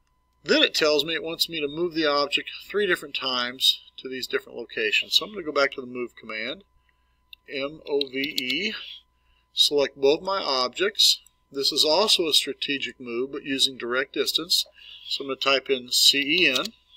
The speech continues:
and hit the center. And with my ortho on, I'm gonna type in my two point two five. There, it just moved. If I go space bar, select them again,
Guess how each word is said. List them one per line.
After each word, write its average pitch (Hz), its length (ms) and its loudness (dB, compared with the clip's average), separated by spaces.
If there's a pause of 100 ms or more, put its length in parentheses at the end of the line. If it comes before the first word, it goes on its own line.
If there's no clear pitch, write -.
(1040)
and 123 340 -4 (100)
hit 143 140 -18
the - 60 -2
center. 151 420 0 (200)
And 139 140 -8
with 151 140 -6
my 151 120 -2
ortho 185 540 2
on, 170 520 0 (460)
I'm 147 140 -18
gonna 151 180 -2
type 156 440 -2
in 151 200 -8
my 131 360 -2 (260)
two 202 320 -2 (120)
point 151 480 -6 (920)
two 151 200 -6
five. - 420 0 (1040)
There, 127 160 2
it 120 100 -2
just 135 260 0
moved. 131 420 -6 (640)
If - 60 -12
I 120 80 -4
go 120 160 -2
space 170 440 4
bar, 165 460 -2 (180)
select 135 420 -4
them 127 120 -14
again, 185 440 -2